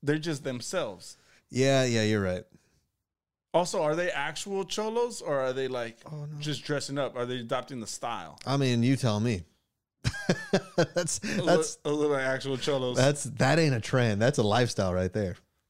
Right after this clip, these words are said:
Speaker 2: A double lifestyle.
Speaker 1: <laughs> Yeah, yeah, for sure.
Speaker 2: And so I just wanted to read, uh, a couple of, um, couple of
Speaker 1: Please.
Speaker 2: reasons why, why they're, like, great, you know, why they're the new trend in <laughs> homos,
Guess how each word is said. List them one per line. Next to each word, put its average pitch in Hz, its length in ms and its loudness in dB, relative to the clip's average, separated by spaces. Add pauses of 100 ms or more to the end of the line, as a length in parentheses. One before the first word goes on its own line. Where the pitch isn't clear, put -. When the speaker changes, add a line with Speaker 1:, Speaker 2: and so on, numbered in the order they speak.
(120)
Speaker 2:
A 113 60 -6
double 131 320 2
lifestyle. 98 500 -2 (140)
Speaker 1:
<laughs> - 160 -2
Yeah, 208 220 -2 (180)
yeah, 151 180 -2
for 131 120 -12
sure. 131 220 -6 (140)
Speaker 2:
And 123 160 0
so 147 100 4
I 151 40 4
just 151 120 0
wanted 170 260 2
to 156 40 2
read, 135 460 4 (100)
uh, 113 440 2
a 110 60 -2
couple 113 460 0
of, 104 160 0
um, 98 540 0 (180)
couple 180 280 4
of 170 60 6
Speaker 1:
Please. 151 40 6
Speaker 2:
reasons 139 340 4
why, 110 520 2 (380)
why 113 260 -2
they're, 104 160 -4
like, 95 260 -6
great, 101 360 -4
you 107 100 -8
know, 98 160 -2
why 117 160 4
they're 131 120 2
the 113 160 0 (200)
new 107 240 -2
trend 117 320 -2
in 92 80 -4
<laughs> - 100 -8
homos, - 180 0